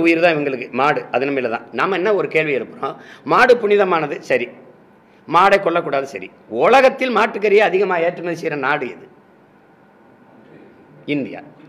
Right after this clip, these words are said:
இருபத்தி நாலு லட்சம் டன். இந்தியா அதிகமா அந்நிய செலாவணி ஈட்டுற ஒரே ஏற்றுமதி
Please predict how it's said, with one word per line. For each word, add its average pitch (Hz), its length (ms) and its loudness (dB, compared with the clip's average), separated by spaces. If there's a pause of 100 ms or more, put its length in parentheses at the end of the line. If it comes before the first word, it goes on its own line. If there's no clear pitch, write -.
இருபத்தி 208 380 0
நாலு 160 240 0
லட்சம் 107 340 -8
டன். 127 160 -8 (360)
இந்தியா 214 340 2
அதிகமா 214 320 4
அந்நிய 196 260 4
செலாவணி 175 320 0
ஈட்டுற 156 180 -4 (100)
ஒரே 165 120 2 (360)
ஏற்றுமதி 151 380 -2